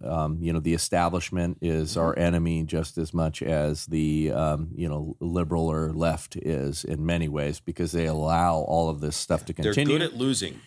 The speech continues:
Speaker 1: And they don't use political power when they do
Speaker 2: When they
Speaker 1: have
Speaker 2: have
Speaker 1: it.
Speaker 2: it. Right.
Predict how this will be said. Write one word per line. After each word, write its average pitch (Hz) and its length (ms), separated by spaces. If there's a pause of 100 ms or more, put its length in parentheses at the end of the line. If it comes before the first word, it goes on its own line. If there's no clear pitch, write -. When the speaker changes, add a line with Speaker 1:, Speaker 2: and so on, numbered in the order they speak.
Speaker 1:
And 107 140
they 107 100
don't 104 220
use 104 360
political 92 540
power 85 540
when 80 200
they 80 120
do 87 160
Speaker 2:
When 78 80
they 82 60
Speaker 1:
have 80 140
Speaker 2:
have 87 180
Speaker 1:
it. 67 60
Speaker 2:
it. - 120 (220)
Right. 76 200